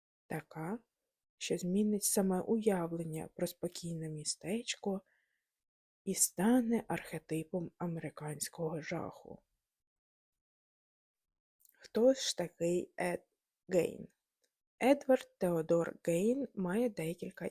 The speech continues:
імен. Різник із Плейнфілда або Плейнфілдський упир. Він вбивця і некрофіл, став відомим через свою колекцію. Але з чого все почалося, спитаєте ви?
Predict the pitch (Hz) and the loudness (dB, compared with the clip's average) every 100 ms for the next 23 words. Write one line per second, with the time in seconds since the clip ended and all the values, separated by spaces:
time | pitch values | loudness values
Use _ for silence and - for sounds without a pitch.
0 | - 196 170 - - _ _ _ _ _ | -4 -4 -4 -10 -16 _ _ _ _ _
1 | _ _ _ - 170 175 180 214 311 - | _ _ _ -8 -2 0 2 2 0 -4
2 | - 220 - - 165 147 - 156 151 - | -2 0 0 0 -2 -4 -6 -4 -2 0
3 | 220 311 - - 185 170 185 330 349 175 | -2 -4 -16 -6 -4 0 2 2 0 0
4 | 175 269 254 - 175 220 - - 220 - | 0 0 -2 0 0 0 -2 -2 -2 -4
5 | - - - - - _ _ _ _ _ | -12 -8 -8 -8 -12 _ _ _ _ _
6 | _ _ 175 330 339 196 156 185 262 - | _ _ -2 0 4 4 4 4 4 0
7 | 208 202 - 185 185 185 175 - - - | -2 -2 -4 -6 -4 -4 -6 -6 -6 -6
8 | - 247 311 311 - - - 330 403 - | -2 2 4 4 0 -10 0 0 0 -2
9 | 185 170 226 254 226 214 - - 202 247 | -2 0 0 2 2 0 -2 -2 0 0
10 | 233 - - 160 156 151 - 160 110 - | 0 0 -2 -4 -4 -6 -6 -6 -6 -12
11 | - - - - - _ _ _ _ _ | -12 -12 -12 -16 -20 _ _ _ _ _
12 | - 185 180 - 285 320 311 202 202 220 | 4 4 6 4 6 4 4 0 -2 -2
13 | - 254 185 - 180 - - 165 151 - | 0 0 0 -4 -8 -8 -8 -6 -6 -6
14 | 101 127 - | -6 -6 -10